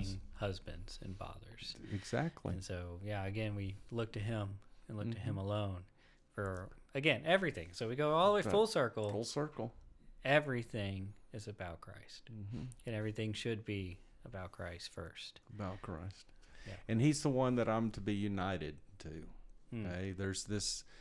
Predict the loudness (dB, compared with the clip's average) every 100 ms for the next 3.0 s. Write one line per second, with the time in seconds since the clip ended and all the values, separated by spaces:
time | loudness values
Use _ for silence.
0 | -10 2 2 6 4 8 8 8 8 6
1 | 4 2 4 6 6 4 4 4 2 2
2 | 2 -2 -2 -2 0 -2 -4 -6 -6 -8